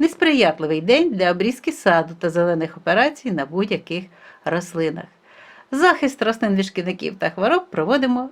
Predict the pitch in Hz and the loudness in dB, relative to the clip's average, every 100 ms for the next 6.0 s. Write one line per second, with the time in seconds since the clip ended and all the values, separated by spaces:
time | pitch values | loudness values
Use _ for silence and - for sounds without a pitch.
0 | - 160 180 180 175 151 151 151 143 147 | -10 -4 -2 0 -2 -4 -2 -2 -4 -10
1 | - - _ _ - - - - 254 359 | -12 -16 _ _ -20 -20 -20 -2 2 4
2 | 392 370 359 320 302 294 220 196 196 220 | 4 2 2 2 2 2 4 4 2 -2
3 | 285 294 311 254 269 302 294 233 196 - | -2 0 0 2 4 6 6 6 2 -2
4 | 220 208 190 190 175 190 277 349 311 311 | -2 0 2 2 4 4 4 2 -4 -8
5 | - 277 254 208 202 196 175 170 247 277 | -2 0 2 2 0 0 0 -2 -2 -2